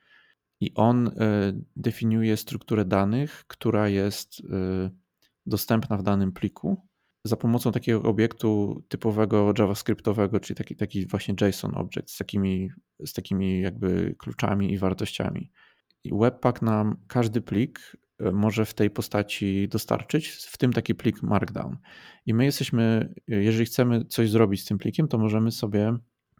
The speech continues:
e, ten, e, obiekt M dust, e, złapać i go przeparsować i coś tam z nim zrobić, czyli na przykład wyłowić te nagłówki. I można by tutaj się pokusić o jakieś inne zastosowania, jeżeli byśmy mieli, em, jeżeli byśmy mieli takie na uwadze.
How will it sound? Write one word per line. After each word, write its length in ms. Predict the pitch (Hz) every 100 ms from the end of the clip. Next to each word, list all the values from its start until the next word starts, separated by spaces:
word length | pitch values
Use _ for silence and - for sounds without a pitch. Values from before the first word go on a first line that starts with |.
| - 175
e, 200 | 107 107
ten, 240 | 95 107 107
e, 320 | 101 104 -
obiekt 360 | 107 107 -
M 180 | - 104
dust, 380 | 95 92 - - _ - _ _ _ _ _
e, 260 | 190 104 98
złapać 500 | 104 104 - 170 -
i 160 | 135 127
go 180 | 131
przeparsować 640 | 127 123 120 - 123 117 -
i 60 | 107
coś 160 | 120
tam 180 | 117 110
z 60 | 104
nim 120 | 98
zrobić, 300 | 98 92 92
czyli 120 | 127
na 60 | 117
przykład 220 | - 104
wyłowić 420 | 104 104 98 -
te 60 | 101
nagłówki. 540 | 95 113 - - - - - - - _
I 80 | 117
można 300 | 113 123 127
by 340 | 107 107 113 110
tutaj 280 | 110 110
się 140 | 107 -
pokusić 460 | - - - -
o 40 | 107
jakieś 340 | 98 110 -
inne 240 | 113 107 98
zastosowania, 720 | 95 - - 104 98 98 107
jeżeli 220 | 98 95
byśmy 220 | - 101
mieli, 380 | 98 95 95 - _ _ _ _ _ _ -
em, 500 | 101 98 98 98 110 -
jeżeli 280 | 113 98 98
byśmy 240 | 101 -
mieli 200 | 101 95
takie 240 | - - 104
na 80 | 98
uwadze. 420 | 95 - -